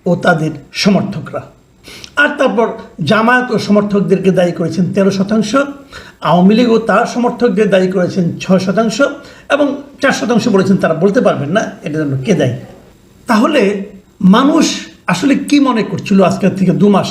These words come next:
আগে, যে প্রত্যন্ত অঞ্চলে, গ্রামাঞ্চলে অথবা জেলা শহরগুলোতে যে ব্যাপক চাঁদাবাজি হচ্ছে, তার মূল হোতা হলো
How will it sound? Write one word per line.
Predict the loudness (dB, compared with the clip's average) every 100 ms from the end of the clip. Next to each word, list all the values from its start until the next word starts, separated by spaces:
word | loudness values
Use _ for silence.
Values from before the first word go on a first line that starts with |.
| -6
আগে, | -8 -10 -16 _ _ _ _ -20 -18 0
যে | 0 2
প্রত্যন্ত | 0 0 0 0
অঞ্চলে, | 0 2 2 0 -2 -6 0
গ্রামাঞ্চলে | 2 2 2 0 -2 -2 -6 -8 -18 -20 -4 0
অথবা | 2 2 0 -6 -14 -10 -2
জেলা | 2 2 2
শহরগুলোতে | 2 2 2 -2 -8 -10 -12 -14 -20 -20 -8 0
যে | 2 2
ব্যাপক | 2 2 0 -2
চাঁদাবাজি | -2 0 0 -2 -4
হচ্ছে, | -6 -8 -8 -10 -10 _ _ -20 -12 -2
তার | 4
মূল | 6 6 4 2 0 -10 -20 -10 0
হোতা | 0 2
হলো | 2 2